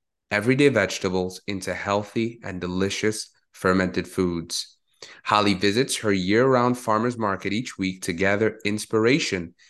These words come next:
for seasonally fermenting produce picked at the peak of freshness.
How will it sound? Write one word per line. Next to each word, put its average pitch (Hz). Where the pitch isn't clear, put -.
for 98
seasonally 123
fermenting 104
produce 92
picked 131
at -
the 101
peak 107
of 107
freshness. 90